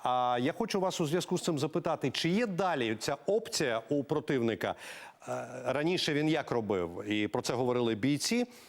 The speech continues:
Він, е, заходив на нашу територію, робив ще все, що міг зробити, потім відходив на свою,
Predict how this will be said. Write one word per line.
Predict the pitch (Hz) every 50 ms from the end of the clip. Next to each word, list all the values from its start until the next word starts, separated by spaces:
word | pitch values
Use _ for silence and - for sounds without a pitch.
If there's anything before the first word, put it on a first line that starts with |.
| - - - _ _ _ _ -
Він, | 147 165 147 185 208 185 170 160 147
е, | 143 139 135 117
заходив | 131 - - 160 143 139
на | 135 143 147
нашу | 160 156 - 190 170
територію, | - 220 240 233 - 254 254 247 220 196 180
робив | 185 175 165 180 165 -
ще | - 185 185
все, | 165 - - 175
що | - - 170
міг | 160 165 143
зробити, | 131 151 160 165 165 233 254 - 233 202
потім | - - 196 185 - 175 147 131
відходив | 123 175 190 - - - 196 170 131 120 120 113
на | 117 127 135
свою, | - - 175 185 214 220 247 269 277 254